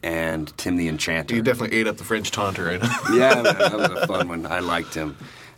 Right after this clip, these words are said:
Speaker 1: Uh, it's the, my favorite roles from the movie is how I, how I came to it, uh, like most people. He had that show Huff on Showtime that, uh, he, he had to go back and shoot a season. So he had to be gone for six months. The Tonys were on a Sunday.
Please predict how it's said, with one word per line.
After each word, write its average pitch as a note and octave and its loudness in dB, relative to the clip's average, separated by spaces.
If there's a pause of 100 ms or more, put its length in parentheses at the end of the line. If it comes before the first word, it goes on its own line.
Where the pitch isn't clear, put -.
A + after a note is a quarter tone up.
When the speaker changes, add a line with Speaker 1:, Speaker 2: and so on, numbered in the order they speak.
Speaker 1:
Uh, F2+ 0 (180)
it's - 0
the, A2+ 0 (320)
my A2 4
favorite G#2+ 0
roles G2+ 2
from A2+ 2
the G2 0
movie F#2+ 2
is D#2+ -8
how F2+ -2
I, D#2+ -2 (460)
how D#2+ -4
I D#2+ -2 (360)
came F2 -4
to F2+ -2
it, D2+ -6
uh, D#2 -2
like D2+ -6
most F#2+ -2
people. C#2+ -6 (160)
He B2+ 4
had C3 0 (120)
that B2 0
show D3+ 2
Huff C#3 -2
on F2+ -4
Showtime E2+ -4 (160)
that, F2 -2
uh, F2+ 0
he, F#2+ 0
he - -6
had E2 -4
to E2+ -10
go F2+ -2
back E2 0
and - -4
shoot F#2 0
a F2+ -2
season. F#2+ -4 (240)
So G2 2
he G#2+ 4
had C3+ 4
to - -2
be B2 0
gone A2+ 2
for - -6
six - -6
months. - -10 (480)
The C3 -4
Tonys D3+ 4
were D3 4
on B2 2
a A2+ 0
Sunday. F#2+ 0